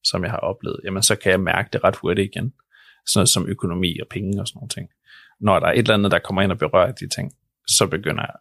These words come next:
altså at kunne mærke det meget, meget dybt inde i kernen. Øhm, men det er så også en af de steder, jeg er blevet stærkere, fordi at jeg ved, at det er en, en, en svaghed et eller andet sted, som jeg også skal passe lidt ekstra på.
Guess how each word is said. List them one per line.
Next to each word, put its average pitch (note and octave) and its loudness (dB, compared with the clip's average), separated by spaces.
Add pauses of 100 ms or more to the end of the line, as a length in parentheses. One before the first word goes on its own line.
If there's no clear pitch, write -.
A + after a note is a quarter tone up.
(180)
altså - 0
at - -4
kunne - -4
mærke - -2
det C3 -6 (140)
meget, F2+ 4
meget - -2
dybt - -6 (200)
inde G2+ -4
i - -12
kernen. - -10 (720)
Øhm, - -4 (220)
men G2 2
det A2+ 6
er A#2 6
så G2 6
også A2 4
en F#2+ 0
af E2 -8
de A2+ -8
steder, F#2+ -4
jeg F#2 -2
er - -8
blevet - -10 (320)
stærkere, C3+ 2 (200)
fordi - -8
at A#2+ -10
jeg G2 0
ved, C#3 6
at - -12
det B2+ -6
er F#2 0
en, G2 -6 (1300)
en, F#2 -4
en G#2 0
svaghed G#2 4
et - -12
eller A2 -2
andet B2+ -2
sted, - -2 (540)
som F#2+ 2
jeg F2 -2
også G2 2
skal G2 -2
passe F#2+ -2
lidt G2 -4
ekstra - -6
på. - -2